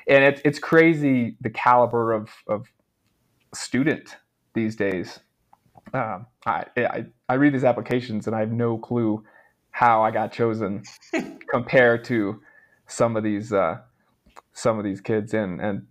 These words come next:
Speaker 1: and, and one more point on that. I mean, it's, it's Tuesday, December seventh, twenty twenty, twenty one, twenty twenty-one, and we're, what, two years into the covid pandemic, right?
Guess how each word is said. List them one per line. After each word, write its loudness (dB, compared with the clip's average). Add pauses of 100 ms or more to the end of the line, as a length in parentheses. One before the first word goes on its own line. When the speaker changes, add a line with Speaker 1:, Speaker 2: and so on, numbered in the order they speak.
(120)
Speaker 1:
and, 4
and -4
one -2
more -2 (100)
point -4
on -2
that. -4
I -6
mean, -4
it's, -8 (480)
it's -4 (140)
Tuesday, 4
December -2
seventh, 0
twenty -2
twenty, -4
twenty -6
one, -4 (220)
twenty -4
twenty-one, -2 (680)
and -4
we're, -2 (260)
what, -6
two 0
years 0
into -4
the -2
covid -4
pandemic, -6
right? -2